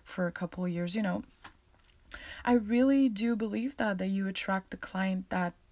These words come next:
fits with you and reflect who you are. And that's the most beautiful part of being a freelancer, being an artist.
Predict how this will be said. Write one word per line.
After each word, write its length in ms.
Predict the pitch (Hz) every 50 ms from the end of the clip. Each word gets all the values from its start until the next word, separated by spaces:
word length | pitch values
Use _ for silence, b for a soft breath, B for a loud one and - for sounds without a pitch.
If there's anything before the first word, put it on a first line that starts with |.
| _ _ _ _
fits 460 | - - - - - 202 247 - - -
with 240 | 214 208 190 -
you 220 | 196 180 175 170 165
and 180 | 165 160 160
reflect 540 | 165 175 185 185 - - 190 175 180 - -
who 160 | - - -
you 220 | 190 185 180 175 170
are. 220 | 170 196 214 196 -
And 180 | - 202 190 185
that's 420 | 180 175 190 190 - - - - - 185
the 100 | 175 180
most 320 | 175 165 165 175 - -
beautiful 480 | - - - 175 165 175 170 - 170 165
part 360 | - - - 170 160 160 170 _ - - B B B B B B B B B B B B B
of 300 | - 180 170 165 160 -
being 260 | - 175 170 165 165
a 40 | 165
freelancer, 960 | 165 - - - 185 180 170 170 165 165 170 170 - - 180 175 175 170 170
being 300 | 165 175 175 170 165 165
an 120 | 160 156 - -
artist. 680 | 175 170 165 165 160 160 156 160 165 - - - -